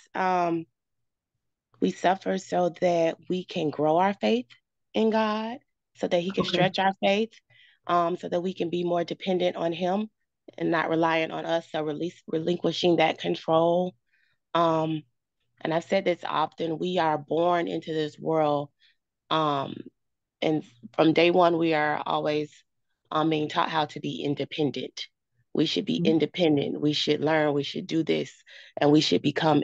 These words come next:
Speaker 1: independent women. Um, but that's opposite from what God teaches us. God wants us to be dependent on him. So,
Speaker 2: Yeah.
Speaker 1: um, this suffering allows us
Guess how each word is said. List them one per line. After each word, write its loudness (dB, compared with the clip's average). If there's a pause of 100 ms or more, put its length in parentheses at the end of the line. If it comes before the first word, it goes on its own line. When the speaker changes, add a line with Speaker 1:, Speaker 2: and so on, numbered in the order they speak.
Speaker 1:
independent 2
women. 0 (440)
Um, 0
but 2
that's 2
opposite -2
from -2
what 0
God 2 (140)
teaches -8
us. -6 (440)
God 4
wants 2
us 0
to 4
be 0
dependent 0
on -2
him. -4 (460)
So, 2 (480)
Speaker 2:
Yeah. 0
Speaker 1:
um, 0
this -2
suffering -2 (240)
allows 2
us -6